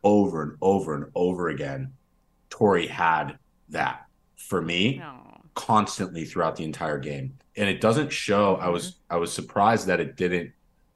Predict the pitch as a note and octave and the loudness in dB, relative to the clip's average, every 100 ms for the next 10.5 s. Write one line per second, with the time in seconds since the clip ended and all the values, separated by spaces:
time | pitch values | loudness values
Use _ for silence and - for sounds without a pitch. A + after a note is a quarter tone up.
0 | _ - - G#2+ F#2 F2 E2 D#2+ - - | _ -10 0 4 4 4 0 -2 -6 -8
1 | F2 E2 - - - - - F2+ D#2+ D2 | -6 -6 -8 -2 -2 -2 -2 0 0 -2
2 | D#2+ D2 - _ _ _ _ - A2+ G#2 | -2 -4 -10 _ _ _ _ 0 4 6
3 | G2+ F#2+ F2+ F2+ _ _ _ _ _ _ | 6 6 2 -2 _ _ _ _ _ _
4 | _ _ _ - F#2 - - A2 C#3 C3 | _ _ _ -10 -10 -8 -4 0 2 2
5 | G#2+ G#2+ G#2 D#2 - _ _ - - G#2+ | 0 0 -2 -2 -8 _ _ -20 -2 4
6 | G2+ - E2+ G2 B2 G2 D#2 D2 D2 D#2 | 4 2 4 6 6 4 0 -4 -6 -6
7 | D2 - - G#2 G#2 F#2 F#2+ F#2+ - D#2+ | -8 -8 -2 6 6 8 6 4 0 0
8 | E2+ D#2+ D#2 - _ _ D3+ F#2 - G2+ | 2 2 0 -10 _ _ -4 -4 0 0
9 | F2+ E2 - G2 E2+ D#2 - _ _ F2+ | 0 -2 -2 -2 -2 -4 -10 _ _ 0
10 | G2+ D#2+ - - - | 0 0 -6 -14 -16